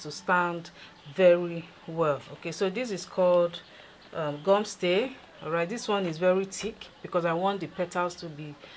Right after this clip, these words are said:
uh, to stand out. You also need your lining, remember, that is what you're going to use to make the work to look neat. So I'm, I'll quickly show us how to draft a simple, um,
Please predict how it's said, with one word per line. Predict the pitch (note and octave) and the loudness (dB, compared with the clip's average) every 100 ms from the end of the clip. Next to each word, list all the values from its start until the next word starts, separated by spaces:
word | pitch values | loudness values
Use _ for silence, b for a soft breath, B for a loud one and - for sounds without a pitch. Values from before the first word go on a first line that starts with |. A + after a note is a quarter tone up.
| B | B
uh, | E3 - | -10 -8
to | D#3+ | -10
stand | - - F#3 F3+ F3+ B B B F3+ | 0 4 4 2 -6 B B B 4
out. | E3 B2+ - | 4 2 -4
You | F3 - | -4 2
also | A#3 A#3+ D4 | 2 4 2
need | A3 G3+ | 2 2
your | F3 D#3+ | 0 0
lining, | D#3 F3 F#3 F#3+ F3 | 0 0 0 0 0
remember, | D#3 F3 F#3 G3 C4 - B B - | 0 0 4 4 4 -6 B B -2
that | G#3 | -2
is | G3 F3 | 0 0
what | F#3 | 0
you're | F3 | 0
going | D3+ F3+ | 0 -2
to | F3 D3+ | -2 -8
use | D3 E3+ E3+ E3 - B B - | -8 -6 -6 -8 -12 B B -10
to | F3+ | -4
make | E3+ F#3 - | -2 -2 -4
the | D#3+ | -8
work | D3+ E3 E3+ - | -2 0 0 -2
to | D#3 | -12
look | D#3 E3+ E3+ E3+ B B - | -6 -6 -6 -10 B B -8
neat. | F3+ G3 F3 - - B B - | -2 -2 -4 -10 -12 B B -2
So | A3+ | 0
I'm, | A3 - | 2 4
I'll | G3+ G3 F#3 F#3 | 6 6 4 -2
quickly | - C#4+ C#4+ D4 | -4 -2 0 0
show | - A#3+ | 4 6
us | G#3+ G#3+ | 4 4
how | G#3 G3+ | 2 2
to | G3 F3+ | 0 -4
draft | E3 F#3+ F#3 F3+ - | 4 6 6 2 -8
a | D3+ | -8
simple, | - - G3 G3 G#3 G3+ F#3+ F#3 B B B B | -6 -4 -4 -4 -2 -2 -2 -8 B B B B
um, | - D#3+ D3+ D3+ | -6 -4 -4 -6